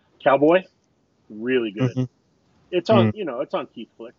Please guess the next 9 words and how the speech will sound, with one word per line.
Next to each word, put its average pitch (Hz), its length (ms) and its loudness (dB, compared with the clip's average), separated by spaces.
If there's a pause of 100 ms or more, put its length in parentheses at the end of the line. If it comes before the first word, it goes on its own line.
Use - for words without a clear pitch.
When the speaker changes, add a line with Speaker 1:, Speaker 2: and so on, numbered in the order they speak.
(880)
Speaker 2:
Yeah, 120 180 8
yeah, 117 140 10
yeah. 107 260 4
That's - 200 2
not 170 160 6
my 127 160 6
flavor, 110 400 0
but 117 400 0 (160)
Speaker 1:
Ah, 214 180 -18